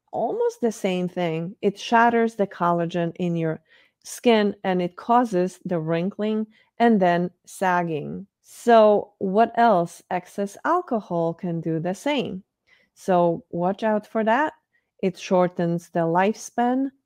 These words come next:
and it shows up on the face. Where does it show? The first thing under the eyes, dark circles. Your eyes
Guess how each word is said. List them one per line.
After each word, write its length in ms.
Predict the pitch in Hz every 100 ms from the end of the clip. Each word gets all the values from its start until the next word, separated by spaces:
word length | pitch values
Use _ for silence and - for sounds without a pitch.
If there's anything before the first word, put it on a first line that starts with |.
| _
and 380 | 262 285 311 311 -
it 180 | 208 202
shows 520 | - 190 180 180 175
up 260 | - 262 - -
on 160 | 240
the 80 | 269
face. 480 | - 294 262 180 - _ _
Where 220 | - 190 220
does 220 | 247 294
it 100 | 294
show? 320 | - 320 320
The 160 | 202 180
first 440 | - 262 294 277
thing 340 | - 262 254 247 _ -
under 400 | 208 202 190 180
the 160 | 180 -
eyes, 520 | 180 170 170 170 - - 175
dark 280 | 190 180 175
circles. 680 | - 165 156 156 151 - -
Your 180 | 175 -
eyes 480 | 190 190 202 214